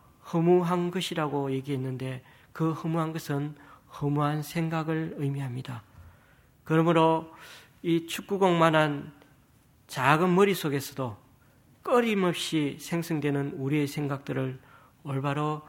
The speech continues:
통제하지 못한다면은 우리는 어느새 허망한 생각 속에서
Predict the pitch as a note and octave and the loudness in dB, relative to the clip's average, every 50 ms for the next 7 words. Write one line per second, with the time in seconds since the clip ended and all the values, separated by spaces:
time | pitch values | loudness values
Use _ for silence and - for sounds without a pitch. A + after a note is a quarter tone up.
0 | - - - _ _ - - - F#3 F#3 F3+ F#3 F3+ E3+ D3 D#3 C#3+ C3 C#3 - | -20 -20 -20 _ _ -14 -6 -4 -2 -2 0 0 -2 -2 0 -2 -2 -2 -4 -4
1 | C#3 C#3 C3 C3 B2 B2 A#2+ A#2+ B2 A#2+ A2+ - _ - _ _ _ _ _ _ | -6 -8 -6 -6 -6 -6 -6 -8 -8 -10 -14 -16 _ -20 _ _ _ _ _ _
2 | _ _ _ - D3+ C3 C#3+ D3+ D#3 D#3 D#3 E3 D#3+ D#3+ E3 D#3+ - - E3+ E3+ | _ _ _ -8 -2 2 4 6 6 6 6 6 6 4 4 2 2 0 0 0
3 | F3 F3 F3 - - _ _ _ _ _ _ _ _ _ _ - - G#3+ G3+ F#3+ | 0 -2 -6 -14 -20 _ _ _ _ _ _ _ _ _ _ -8 -4 -2 0 2
4 | F#3+ F#3+ F#3+ F#3 F3+ - G3 F#3 G3 F#3 F3+ - D3+ C#3 C3+ - - C3+ C3 C3 | 2 2 0 -2 -2 -2 -2 -2 -2 -2 -2 -2 -2 -2 -2 -4 -4 -4 -2 -2
5 | C3 C3+ - | -4 -6 -8